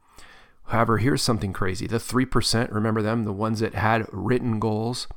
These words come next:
and a clear plan to achieve those goals? They were earning on average ten times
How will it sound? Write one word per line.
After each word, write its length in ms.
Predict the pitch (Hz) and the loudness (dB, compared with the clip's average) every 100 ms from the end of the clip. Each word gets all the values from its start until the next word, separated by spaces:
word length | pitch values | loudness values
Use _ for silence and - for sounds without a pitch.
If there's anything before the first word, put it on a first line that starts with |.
| - - | -10 -2
and 140 | 110 | -2
a 20 | |
clear 260 | 101 - 110 | 0 0 -2
plan 360 | - 107 101 101 | 0 0 0 0
to 100 | 101 | -4
achieve 280 | - 107 101 | -2 -2 0
those 200 | 104 101 | -2 -2
goals? 360 | 104 110 110 - - - - - - - - - | -2 -4 -6 -12 -20 -20 -20 -20 -20 -20 -20 -8
They 260 | 98 104 | 2 4
were 240 | 123 147 - - | 4 4 0 0
earning 320 | 131 131 104 | 4 4 4
on 160 | 104 101 | 2 0
average 560 | 107 110 107 98 90 - - - _ _ _ - | 0 0 0 -4 -6 -12 -16 -20 _ _ _ -8
ten 400 | - 117 131 135 | -2 0 0 -2
times 760 | - - 117 98 80 - - | -4 -2 -2 -2 -6 -8 -10